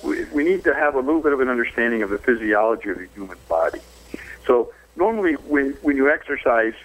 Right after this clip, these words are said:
you use sugars, and when you deplete the sugars, then you go to the stores of sugar, which we call glycogen stores, which is in your muscle and in your liver. When those are depleted, now you go to fat. You start to burn fat as a fuel source, which is good,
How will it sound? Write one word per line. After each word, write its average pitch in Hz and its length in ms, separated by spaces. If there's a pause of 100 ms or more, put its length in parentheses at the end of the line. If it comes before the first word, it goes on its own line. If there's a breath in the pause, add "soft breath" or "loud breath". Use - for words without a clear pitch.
(100)
you 127 100
use 139 320 (260)
sugars, 143 420 (500)
and 113 400 (120)
when 120 180
you 117 240 (140)
deplete 185 360
the - 60
sugars, 135 480
then 135 160
you 135 100
go 131 200
to 127 260
the 107 140 (140)
stores 151 340
of 107 100
sugar, 113 300
which 107 200
we 120 80
call 110 240
glycogen 113 580
stores, 107 300
which 107 180
is 98 120
in 110 100
your 110 120
muscle 107 400
and 98 80
in 98 60
your 98 160
liver. 127 320 (640 loud breath)
When 127 180
those 208 280
are 196 80
depleted, 123 640 (540)
now 135 200
you 185 140
go 151 180
to 139 140 (480)
fat. - 380
You 151 60
start - 320
to - 60
burn 104 280
fat 113 220
as 104 100
a 120 60
fuel 156 240 (100)
source, 92 280
which 110 220
is 127 140
good, 123 340